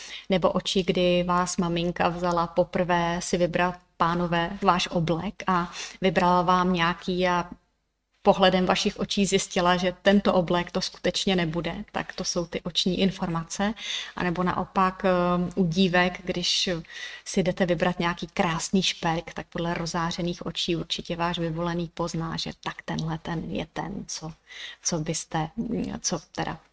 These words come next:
vám udělá velkou radost. Takže toliko k očnímu kontaktu, ale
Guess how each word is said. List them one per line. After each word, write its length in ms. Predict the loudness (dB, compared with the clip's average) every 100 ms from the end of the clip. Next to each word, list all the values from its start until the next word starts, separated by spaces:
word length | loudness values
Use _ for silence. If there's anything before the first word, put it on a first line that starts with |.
| _ _
vám 180 | 0 0
udělá 280 | -2 -2 -4
velkou 340 | -6 -10 -8 -6
radost. 360 | -6 -8 -12 -16 _ -14 -14 -6
Takže 240 | -2 0 2
toliko 360 | 4 4 2
k 120 | 0 -2
očnímu 340 | 0 4 4
kontaktu, 720 | 4 2 0 -4 -2 -2 -2 _ -20 _
ale 380 | -2 0 4 4